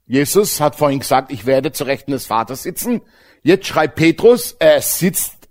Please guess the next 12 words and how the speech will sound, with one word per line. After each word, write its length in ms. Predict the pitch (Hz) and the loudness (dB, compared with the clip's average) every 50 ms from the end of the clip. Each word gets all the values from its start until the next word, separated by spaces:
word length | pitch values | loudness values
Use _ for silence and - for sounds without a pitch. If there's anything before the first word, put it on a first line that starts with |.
| _ _ | _ _
zur 240 | - - 220 220 190 | -2 0 0 2 2
Rechten 360 | 196 220 214 - - - 196 | 2 0 -2 -2 -8 -6 -4
des 200 | 220 226 - - | -4 -2 -2 0
Vaters. 640 | - 226 226 226 - - 226 262 247 - - - - _ _ _ _ _ _ - | 2 2 2 2 4 2 2 2 2 -2 -8 -12 -16 _ _ _ _ _ _ -8
Okay? 480 | - 143 - 175 202 233 254 247 180 - _ _ _ _ _ _ _ _ _ _ _ _ _ _ _ _ _ _ _ _ _ _ _ _ _ _ _ _ _ _ _ | -6 -2 2 2 2 2 2 -2 -4 -6 _ _ _ _ _ _ _ _ _ _ _ _ _ _ _ _ _ _ _ _ _ _ _ _ _ _ _ _ _ _ _
„Und 240 | - 202 226 233 - | 0 0 0 2 4
es 160 | 240 220 - | 2 2 4
sind 240 | - 247 269 269 240 | 4 2 2 2 2
ihm 180 | 254 262 254 247 - | 0 -2 -2 -2 -2
untertan,“ 920 | 254 269 285 302 285 277 262 - - 170 180 185 190 208 214 202 165 131 - _ _ _ _ _ _ _ _ _ _ _ _ _ _ _ _ _ _ _ | 0 0 2 4 4 2 2 2 2 2 4 4 4 2 2 0 -2 -4 -8 _ _ _ _ _ _ _ _ _ _ _ _ _ _ _ _ _ _ _
wem? 480 | - 127 165 185 214 240 247 226 165 131 - _ _ _ _ _ _ _ _ | 2 4 6 6 6 6 4 2 0 -2 -8 _ _ _ _ _ _ _ _
Jesus, 600 | - 135 170 196 185 - 262 254 - - - - | 2 4 4 4 4 4 2 2 2 -2 -6 -10